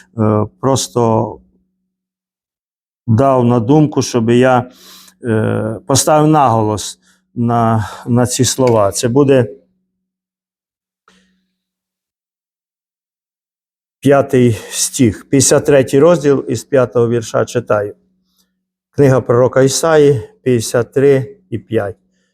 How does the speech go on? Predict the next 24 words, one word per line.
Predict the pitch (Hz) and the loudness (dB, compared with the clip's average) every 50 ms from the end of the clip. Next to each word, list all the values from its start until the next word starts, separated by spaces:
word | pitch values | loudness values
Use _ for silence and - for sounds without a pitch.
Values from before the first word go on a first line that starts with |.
| _ _ _ _ _ _ _ _ _ _ _ _ _ | _ _ _ _ _ _ _ _ _ _ _ _ _
"А | - 147 151 151 | -2 0 2 2
він | 147 160 170 190 196 185 165 139 | 4 4 4 4 4 2 2 2
був | 151 170 165 160 147 147 | 2 4 4 4 4 4
ранений | 143 139 147 151 156 156 156 165 165 170 170 170 175 180 185 196 202 190 - - - _ _ _ _ _ _ _ _ | 4 2 2 2 2 2 2 2 2 2 2 2 2 2 2 2 2 0 -2 -6 -14 _ _ _ _ _ _ _ _
за | 143 127 120 120 156 165 165 | -6 -4 0 0 2 2 2
наші | 165 156 151 151 147 - - 156 | 2 2 2 0 0 0 2 2
гріхи, | 143 147 143 139 - - - 151 143 139 139 147 165 - - _ _ _ _ _ _ _ _ _ _ _ _ _ - | 2 4 2 0 0 0 0 2 4 4 4 4 2 -2 -6 _ _ _ _ _ _ _ _ _ _ _ _ _ -10
за | - 113 107 147 156 | -6 -2 0 0 2
наші | 160 165 175 185 185 - - 190 170 | 2 2 2 2 0 0 0 -2 -2
провини | - - 160 160 170 170 165 180 190 180 170 165 165 | -2 0 0 2 4 4 4 4 2 2 2 2 2
він | 151 156 156 156 156 160 165 | 2 2 2 2 2 2 2
мучений | 170 175 170 165 - 185 175 170 170 175 | 2 2 2 0 0 0 0 2 0 0
був, | 165 143 165 180 185 196 190 185 - _ _ _ _ _ _ _ _ _ _ _ _ _ | 0 0 2 2 2 2 2 0 -4 _ _ _ _ _ _ _ _ _ _ _ _ _
кара | - - 175 185 190 190 190 170 156 156 156 | -4 0 0 2 4 4 4 2 2 2 2
на | 160 165 165 165 | 2 2 2 2
ньому | 165 175 185 180 175 165 165 160 | 2 2 2 2 2 2 0 0
була | 147 135 160 170 165 165 170 170 170 170 170 - - - | 0 0 2 2 4 4 4 2 2 0 0 -2 -4 -6
за | 143 127 123 139 165 160 | -6 -4 -2 -2 0 0
наш | 156 160 170 170 165 165 - - - - - 131 | 0 0 0 0 0 -2 -4 -8 -14 -12 -8 -6
мир. | 131 139 147 156 170 170 156 135 123 113 101 - _ _ _ _ _ _ _ _ _ _ _ _ _ _ _ _ | -4 -2 0 2 2 4 4 4 2 2 0 -6 _ _ _ _ _ _ _ _ _ _ _ _ _ _ _ _
Його | 123 123 147 175 175 170 175 196 202 196 | -4 0 2 4 4 4 4 4 2 0
ж | 160 135 147 160 | 0 0 -2 0
ранами | 160 151 175 190 196 202 202 196 190 185 180 180 175 170 | 0 2 2 2 2 0 0 0 0 0 0 0 0 -2
нас | 160 156 165 180 196 202 202 - - - - | -2 0 0 0 2 0 0 -2 -6 -10 -12